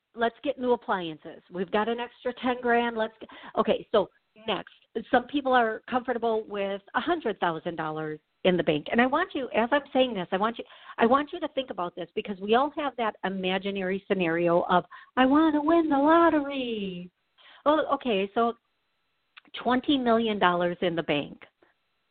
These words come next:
All of a sudden, there's twenty million dollars in the bank. And people have this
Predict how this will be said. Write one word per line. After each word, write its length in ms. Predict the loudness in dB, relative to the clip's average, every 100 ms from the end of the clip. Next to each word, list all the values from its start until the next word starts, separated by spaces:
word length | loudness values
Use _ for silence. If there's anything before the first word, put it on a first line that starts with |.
| _
All 220 | 2 2 2
of 100 | -6
a 80 | -8
sudden, 220 | -8 -8
there's 180 | -12 -12 _
twenty 320 | -6 -6 -6 -8
million 360 | -6 -6 -6
dollars 340 | -6 -4 -6 -8
in 100 | -10
the 60 | -10
bank. 320 | -8 -8 -8 -18 -20 -20 _ _ _ _ 0
And 160 | 0
people 440 | 2 0 2 0 0
have 360 | 2 0 0 0
this 240 | 0 0